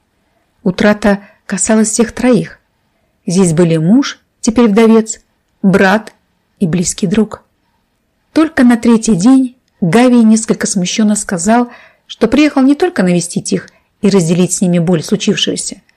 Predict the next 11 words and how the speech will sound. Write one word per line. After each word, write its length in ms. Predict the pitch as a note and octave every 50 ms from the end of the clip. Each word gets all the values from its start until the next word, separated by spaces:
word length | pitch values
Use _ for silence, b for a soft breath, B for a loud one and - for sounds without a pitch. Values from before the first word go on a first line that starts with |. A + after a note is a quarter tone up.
| _ _ _ _ -
У 80 | G#3
него 320 | F#3 F3+ F3+ F3+ F3 G3+ F3+
были 200 | F3 F#3+ F3+ F#3+
основания 640 | F#3 - - G3+ F#3+ F#3+ G#3+ G#3+ G3+ G#3 G#3 A3
и 140 | - - F#3+
не 140 | G3 G#3 G#3+
менее 280 | B3 D#4+ E4+ B3+ B3
серьёзные. 680 | A#3 - - G3 E3+ F3 G3+ - - F#3 - - G3+ - _ _ _ _ _ _ _ _ _ _ _ _ _
Это 280 | - F#3+ G3 G3 - -
касалось 580 | - - G3+ F3+ - - A#3+ A#3 A3+ A3 A3 -
всех, 440 | - - - C4+ B3+ G#3 - -